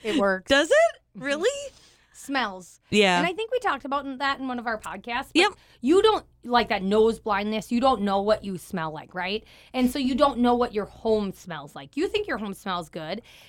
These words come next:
Speaker 1: And then when people plug in Glades and stuff everywhere, it gets a little overwhelming.
Speaker 2: Yeah.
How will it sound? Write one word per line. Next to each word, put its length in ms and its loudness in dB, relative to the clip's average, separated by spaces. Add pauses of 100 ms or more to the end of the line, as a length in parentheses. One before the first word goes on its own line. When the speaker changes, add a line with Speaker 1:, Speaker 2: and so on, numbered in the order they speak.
Speaker 1:
And 160 0
then 140 0
when 140 -2
people 320 -4
plug 340 0
in 180 -2
Glades 520 -8
and 140 -6
stuff 200 -8
everywhere, 300 -6
it 80 -8
gets 180 -6
a 60 -4
little 480 -4
overwhelming. 480 -2
Speaker 2:
Yeah. 240 2